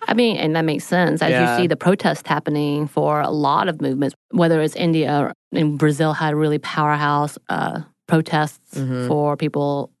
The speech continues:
Speaker 1: for women as well. And seeing that, yeah, that absolutely makes sense because their voices are getting louder and louder and louder. We have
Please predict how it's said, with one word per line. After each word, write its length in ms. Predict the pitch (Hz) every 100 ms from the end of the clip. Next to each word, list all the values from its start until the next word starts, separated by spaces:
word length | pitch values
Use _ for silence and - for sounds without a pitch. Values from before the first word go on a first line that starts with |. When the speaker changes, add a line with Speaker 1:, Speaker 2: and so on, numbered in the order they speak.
| _
Speaker 1:
for 140 | - 151
women 240 | 143 143
as 120 | 143
well. 300 | 156 160 156
And 240 | 156 156 -
seeing 300 | 214 165 143
that, 340 | 185 165 -
yeah, 280 | 202 202 156 _ 151
that 140 | 202
absolutely 400 | 165 151 151 147
makes 240 | 143 131 -
sense 240 | 170 170
because 280 | 147 147 143
their 120 | 139
voices 340 | 143 143 143 147
are 80 | 135
getting 220 | 135 135
louder 340 | 135 139 135
and 240 | - - 139
louder 260 | 135 135
and 160 | - 135
louder. 300 | 139 139 135
We 80 | 135
have 240 | 139 139